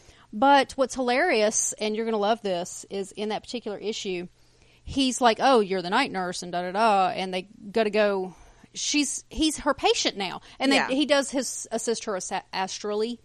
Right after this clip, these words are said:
Speaker 2: Oh, of course he does.
Speaker 1: Yeah, so that scene
Speaker 2: Such
Speaker 1: did,
Speaker 2: an ass
Speaker 1: yeah,
Speaker 2: hat.
Speaker 1: yeah. So, um, and she saves his life, whatever, but he has to go continue f-,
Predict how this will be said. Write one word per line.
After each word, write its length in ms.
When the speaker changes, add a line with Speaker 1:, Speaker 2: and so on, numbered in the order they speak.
Speaker 2:
Oh, 160
of 100
course 220
he 80
does. 200
Speaker 1:
Yeah, 120
so 160
that 180
scene 160
Speaker 2:
Such 160
Speaker 1:
did, 40
Speaker 2:
an 80
ass 240
Speaker 1:
yeah, 160
Speaker 2:
hat. 160
Speaker 1:
yeah. 120
So, 400
um, 200
and 300
she 200
saves 260
his 100
life, 220
whatever, 240
but 140
he 240
has 260
to 100
go 480
continue 380
f-, 120